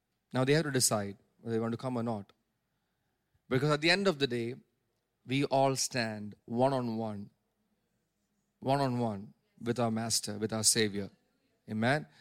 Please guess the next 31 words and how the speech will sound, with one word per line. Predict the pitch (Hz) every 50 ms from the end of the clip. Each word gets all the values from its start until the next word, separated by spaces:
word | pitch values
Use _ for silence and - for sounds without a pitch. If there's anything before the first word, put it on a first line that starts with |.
| _ _
You | - 135 147
don't | 151 160 160 160 160
get | 143 131 147 147 -
to | 156 147
stand | - - - 151 147 151 156 147
with | 139 139 -
your | 135 127
husband, | 113 127 139 127 123 127 147 165 175 165 - - _ - - _
who | - 139
was | 143 139 135 - 135
a | 131 127
very | 120 131 135 147
prayerful | 139 - - 131 135 135 139 139 - - 147 143
man. | 139 135 131 139 147 139 - - -
You | - 151
don't | 156 156
get | 143 147 135
to | 139
stand | - - - 160 156 160 165
with | 143 131 -
your | 147 139
wife, | 131 127 139 143 151 147 - - - _ -
who | 139
was | 147 143 131
a | 139 135
very | 127 135 139 139
pious, | 131 - _ - 135 135 139 139 139 135 -
very, | 127 131 135 135 139 139 131 - - - _
uh, | - 123 123
righteous | 117 123 127 151 160 160 - - 151 143 -
person. | - - 147 151 156 151 - 170 165 156